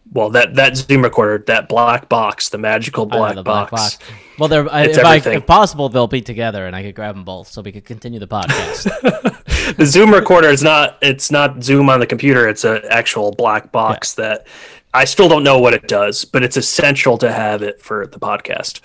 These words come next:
Speaker 2: Yeah, so basically me and Mike's voice goes into this box, and then it comes out into a podcast. It's amazing.
Speaker 1: Yeah.
Speaker 2: That's what it does.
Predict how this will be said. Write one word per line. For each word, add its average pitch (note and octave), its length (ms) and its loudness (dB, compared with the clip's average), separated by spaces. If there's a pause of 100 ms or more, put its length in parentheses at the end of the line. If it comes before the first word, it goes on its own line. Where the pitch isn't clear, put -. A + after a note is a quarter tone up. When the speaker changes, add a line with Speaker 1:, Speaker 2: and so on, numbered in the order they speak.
(140)
Speaker 2:
Yeah, D3+ 140 -4
so C3+ 180 -4
basically D#3 400 -4
me B2+ 160 -6
and C#3+ 100 -6
Mike's C3+ 240 -6
voice A#2 540 -6 (320)
goes B2 260 -4
into B2+ 240 -6
this A2 180 -8
box, - 600 -6 (540)
and B2 160 -6
then A2 120 -6
it G#2+ 120 -12
comes B2 400 -8
out G2+ 320 -4 (1080)
into A2+ 300 -8
a G2 60 -8
podcast. G#2+ 640 -8 (300)
It's G#2+ 140 -16
amazing. G#2 420 -6 (560)
Speaker 1:
Yeah. A#2+ 240 0 (300)
Speaker 2:
That's A2+ 140 -6
what A2+ 100 -6
it G2+ 60 -8
does. F#2+ 320 -10